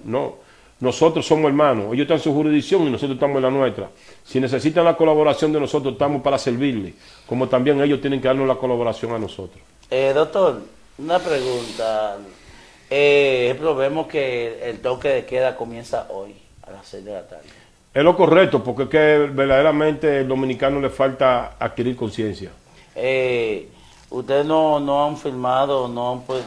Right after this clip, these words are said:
Speaker 2: todavía no han pactado para trabajar al junto de la policía, o sea, sea mixto.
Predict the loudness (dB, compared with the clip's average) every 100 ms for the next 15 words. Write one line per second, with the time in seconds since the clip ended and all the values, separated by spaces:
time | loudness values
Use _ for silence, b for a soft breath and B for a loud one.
0 | -8 -6 -4 -4 -6 -8 -6 -6 -4 -4
1 | -4 -4 -4 -2 -4 -6 -10 b b b
2 | -8 -4 -4 -2 -2 -2 -6 -8 -10 -8
3 | -8 -6 -6 -6 -6 -8 -10 -14 -14 -14
4 | -10 -6 -6 -8 -8 -6 -6 -6 -8 -8
5 | -8 -12 -16